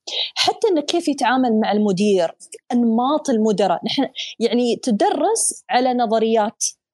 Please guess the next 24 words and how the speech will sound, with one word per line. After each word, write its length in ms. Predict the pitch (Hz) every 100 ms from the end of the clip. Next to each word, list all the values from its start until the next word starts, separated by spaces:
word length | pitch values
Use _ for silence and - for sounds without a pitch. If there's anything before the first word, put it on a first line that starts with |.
| -
ولكن 320 | 208 240 240 214 226 330
مش 220 | - - -
على 360 | 233 240 240 240 -
شيء 340 | - 269 277 -
واقعي 760 | 202 202 247 294 294 311 220 302 523 _ _
شو 160 | - 339 359
موجود 420 | 247 226 285 339
في، 220 | - 233 -
في 200 | 240 220
مجال 420 | 214 214 226 202
عمله، 360 | 190 196 165 160 _ _ _ _ -
أن 180 | 214 202
في 380 | - 262 254 -
أساسا 460 | 208 214 208 208 196
في، 340 | - 226 220 -
آه، 180 | 190 185
مسار 380 | 180 190 190 180
وظيفي، 840 | 175 175 269 285 - 247 240 233 220
في 160 | 202
كارير 600 | 180 190 175 180 165 170
بروجريشن، 920 | 165 180 165 226 294 294 254 247 233 233 - - - -
في 240 | 262 240
شو، 180 | 226 302
شو، 280 | - 294